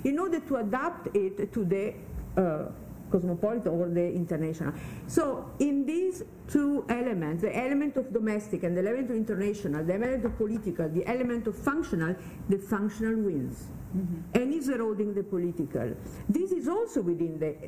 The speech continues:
Speaker 1: eighteenth century technocratic projects of eliminating con-, conflicts by eliminating the reason for conflict, which
Speaker 2: Right.
Speaker 1: is, this I found is fascinating, because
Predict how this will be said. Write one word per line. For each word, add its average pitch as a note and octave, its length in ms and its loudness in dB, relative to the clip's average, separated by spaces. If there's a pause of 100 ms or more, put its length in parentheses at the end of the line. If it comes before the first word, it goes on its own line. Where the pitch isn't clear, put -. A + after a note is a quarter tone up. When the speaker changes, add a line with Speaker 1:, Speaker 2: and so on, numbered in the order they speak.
(140)
Speaker 1:
eighteenth F3+ 340 2
century E3 580 0
technocratic D3+ 720 0
projects D3 420 0
of C#3+ 140 0 (160)
eliminating G#3 720 0
con-, F#3+ 340 0 (240)
conflicts B3 500 0
by G3 180 2
eliminating F#3+ 600 2
the A3 100 2
reason C#4+ 280 0
for - 160 -2
conflict, C3 480 0
which G#3+ 140 2
Speaker 2:
Right. D#3+ 160 -2
Speaker 1:
is, D#3 60 -8 (640)
this C#4+ 160 4
I B3 120 0
found C4+ 280 0
is A3+ 80 -4
fascinating, G3 720 0
because B3 300 0